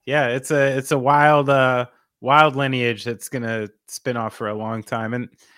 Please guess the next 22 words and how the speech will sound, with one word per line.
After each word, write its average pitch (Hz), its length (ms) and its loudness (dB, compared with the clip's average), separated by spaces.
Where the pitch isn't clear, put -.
you 151 120 -2
know, 160 100 8
I 156 120 8
think, 175 360 0
too, 147 460 0
as 131 240 -2
history 139 420 -2
goes 123 320 0
on, 117 340 -4
like, 113 600 -6
as 139 300 2
we 156 120 0
watch 147 380 4
eighties 147 500 0
movies 151 540 0
through 147 220 -6
a 135 40 -6
certain 135 520 -6
lens, 139 640 -4
and 123 120 -10
as 123 260 -8
we 123 360 -6